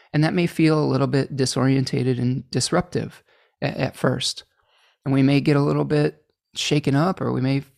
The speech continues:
feel a little bit of stubbornness around it since it's in two fixed signs.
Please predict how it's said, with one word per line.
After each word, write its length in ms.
feel 180
a 20
little 160
bit 120
of 100
stubbornness 680
around 280
it 120
since 240
it's 160
in 280
two 180
fixed 340
signs. 460